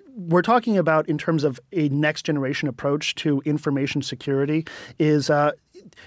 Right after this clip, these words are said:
it, it sounds like zero trust, but really it's just using cloud technologies in the way that Fortune five hundred companies do, as opposed to the way the Defense Department does now.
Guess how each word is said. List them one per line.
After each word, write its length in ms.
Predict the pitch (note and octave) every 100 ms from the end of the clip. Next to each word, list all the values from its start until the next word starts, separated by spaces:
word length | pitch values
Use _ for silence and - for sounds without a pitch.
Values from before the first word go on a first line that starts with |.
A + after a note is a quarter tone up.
| _ _
it, 140 | A#3 B3
it 160 | G3
sounds 220 | - B3+ A#3
like 120 | F3
zero 200 | F3 D#3+
trust, 260 | - D#3
but 140 | - D#3+
really 260 | G3+ G#3
it's 160 | F3 -
just 300 | D#3 D3 - A3 -
using 500 | F3 D#3+ G#3+ G3+ F3
cloud 300 | D#3+ E3+ D#3
technologies 640 | D#3 D3+ D3 C#3+ C3+ C#3+ B2+
in 140 | D#3+
the 80 | D3
way 200 | C#3 C#3+
that 160 | C#3 C3
Fortune 300 | F3 D#3 D3+
five 160 | D#3
hundred 240 | - D4+ B3+
companies 400 | D#3+ C#3 C3+ C3
do, 160 | D3
as 100 | C#3+
opposed 260 | C3+ D#3 D#3
to 40 |
the 60 | C3+
way 80 | C#3
the 100 | C3
Defense 300 | A#2+ F#3+ F3+
Department 380 | - D3 C3+ C#3
does 200 | B2 B2
now. 300 | C#3+ A2